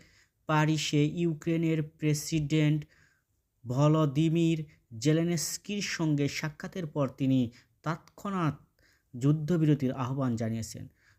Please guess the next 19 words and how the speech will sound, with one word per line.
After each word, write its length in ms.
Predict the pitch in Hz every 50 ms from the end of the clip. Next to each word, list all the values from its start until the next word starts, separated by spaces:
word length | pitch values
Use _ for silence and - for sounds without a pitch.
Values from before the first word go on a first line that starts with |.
| _ -
যুদ্ধ 300 | 123 143 185 185 170 170 208
বন্ধ 240 | 196 190 202 202 202 208
করার 280 | 190 - 190 190 190 185
জন্য 240 | 170 190 190 185 180 175 165 156
ট্রাম্পের 400 | - - 170 165 160 151 160 151
প্রচেষ্টা 460 | 147 151 139 127 - 113 92 - 123 117
সঠিক। 420 | - - 127 - - 123 107 - _ _ _ _ _ _ _ _ _ _ _ _ _ _ -
সাম্প্রতিক 640 | - - 190 180 185 175 - 208 220 214 233 226 226
সময়ে 420 | - - 220 208 196 180 165 165 165 175 160
যুক্তরাষ্ট্র 800 | 151 170 170 - - _ - 185 185 185 180 - - - - - 139 147 160 - 214
ইউক্রেনকে 720 | 196 202 202 185 - - 208 196 202 202 196 - - 165 147 160 156 -
সাময়িক 560 | - - 175 170 170 180 175 180 180 180 175 -
সহায়তা 540 | - - 170 165 180 180 175 156 - - 147 147 143
দেওয়ার 400 | 143 156 160 156 156 160 160 151 151 - - - _ - - _ _ _ -
বাড়িয়েছে 880 | 113 117 143 147 156 160 185 185 185 180 170 156 - - - - 104 98 104 - _ _ _ _ _ _ _ _ _ _ _ _ _ _ _ -
এবং 200 | 156 156 143 151 147 147 151
তাদের 380 | 160 156 160 151 165 156 135 147 151 151
রাশিয়ার 500 | 151 151 156 156 - - 202 202 196 185 180
অভ্যন্তরে 520 | 170 160 156 151 170 160 151 156 143 139